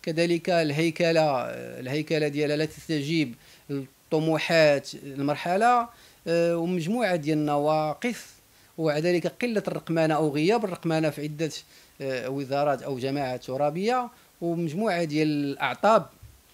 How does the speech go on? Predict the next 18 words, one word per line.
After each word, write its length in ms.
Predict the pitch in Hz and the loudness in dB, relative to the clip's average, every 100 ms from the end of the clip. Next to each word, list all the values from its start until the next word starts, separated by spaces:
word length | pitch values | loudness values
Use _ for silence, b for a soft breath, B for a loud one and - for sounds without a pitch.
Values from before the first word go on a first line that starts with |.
| - | -14
ما 120 | 139 | -10
نبغيش 320 | 131 131 165 170 | -8 -6 -4 -4
نطرق 360 | 151 151 147 | -6 -6 -4
ليها، 560 | 151 147 156 147 131 123 | -2 0 0 0 0 -4
آه، 340 | 123 120 117 | -8 -10 -10
لانها 280 | 120 131 143 | -10 -6 -6
كثيره. 440 | 131 - 156 220 294 B B B | -6 -6 -2 -2 -4 B B B
انا 100 | 170 | -8
حاولت 240 | - 170 156 | -4 -4 -4
نعطي 200 | - 165 | -4 -2
غير 180 | 175 | -2
اشارات 360 | 165 - 147 135 | -4 -4 -4 -4
بسيطه 420 | 120 151 143 240 B B B | -6 -10 -6 -6 B B B
اللي 440 | 151 165 240 277 - - | -4 0 0 0 -4 -8
كتخلي 340 | 175 - 202 | -6 -2 0
المواطن 580 | 185 165 165 156 175 180 | 2 2 2 0 0 -2
ربما 580 | 147 120 139 139 175 202 B B - | -4 -2 -2 0 0 -2 B B -4
يتوجس 840 | 160 156 160 202 151 127 226 - | -2 0 2 2 0 -2 -4 -4